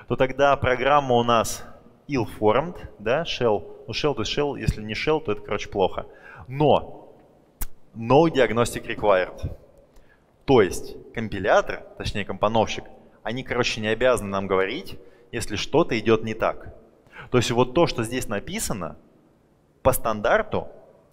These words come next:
не является программой на C плюс плюс. Но по стандарту компилятор не обязан нам об этом говорить. То есть он что-то сделает в предположении, что это программа на C плюс плюс.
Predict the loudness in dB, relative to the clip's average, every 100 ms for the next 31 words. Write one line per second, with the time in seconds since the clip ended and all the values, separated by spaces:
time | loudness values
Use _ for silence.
0 | _ _ -20 -18 -10 -4 -2 -2 0 2
1 | 4 4 4 0 -2 0 0 0 0 -2
2 | -2 -2 -4 0 0 0 -6 -14 -20 -20
3 | -20 _ _ _ _ -14 0 6 6 6
4 | 0 -14 -20 -20 -20 -20 _ _ _ _
5 | _ _ _ _ 0 2 0 4 6 6
6 | 4 2 0 -4 -16 -20 -20 _ _ _
7 | _ _ -6 -4 0 4 6 4 0 -6
8 | -8 -2 2 4 6 6 4 0 4 6
9 | 6 2 2 4 4 2 -6 -12 -18 -20
10 | _ _ _ _ _ _ _ _ _ _
11 | _ _ _ 2 4 6 4 4 4 4
12 | 0 4 6 6 4 -2 -12 -18 -20 -20
13 | -20 _ _ _ _ -6 0 2 6 6
14 | 8 6 4 2 2 2 2 4 4 2
15 | 0 0 0 -2 2 2 0